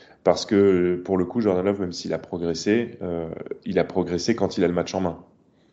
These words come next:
Euh, quand il s'agit d'aller chercher le match, comme ça a été le cas même dans sa, ces dernières semaines, dans une bonne période face aux, aux Giants, il y en a un de vous deux,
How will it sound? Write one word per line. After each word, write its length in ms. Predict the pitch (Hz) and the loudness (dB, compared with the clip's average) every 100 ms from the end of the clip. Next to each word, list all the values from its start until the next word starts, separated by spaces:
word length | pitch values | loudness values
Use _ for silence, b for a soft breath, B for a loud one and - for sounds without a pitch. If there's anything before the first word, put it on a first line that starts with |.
| b b b b - | b b b b -4
Euh, 380 | 82 78 76 76 73 - - | 0 0 -2 -4 -6 -10 -10
quand 320 | - 90 - | -2 -2 -4
il 60 | 87 | -10
s'agit 280 | - 87 90 | -2 -2 2
d'aller 200 | 92 85 | 2 2
chercher 380 | - 95 - 92 | 0 -4 -2 0
le 40 | |
match, 440 | 90 104 101 - - 85 - - | 2 2 0 -10 -16 -18 -16 -12
comme 200 | - 80 | -10 -6
ça 220 | 85 85 | -4 -4
a 40 | |
été 160 | 82 87 | -4 -6
le 60 | |
cas 220 | - 101 95 | -2 0 2
même 320 | 90 90 - - | -2 -4 -8 -6
dans 100 | - | -4
sa, 200 | 92 82 - - | -4 -6 -8 -18
ces 200 | - 87 | -8 -4
dernières 380 | 82 85 85 82 | 0 0 0 -4
semaines, 380 | - 95 104 98 | -4 0 0 0
dans 140 | 87 | -4
une 180 | 87 85 | -6 -6
bonne 180 | 92 90 | -6 -4
période 320 | 87 98 101 | -2 0 0
face 320 | - 87 - | -4 -6 -2
aux, 320 | 87 85 - 90 | -2 -2 -4 -2
aux 140 | 90 | 0
Giants, 300 | 90 92 120 - | 4 4 4 0
il 40 | |
y 40 | 95 | -4
en 80 | 82 | -2
a 60 | |
un 100 | 90 | -4
de 60 | 90 | -4
vous 100 | 95 | -4
deux, 260 | 98 95 | -4 -4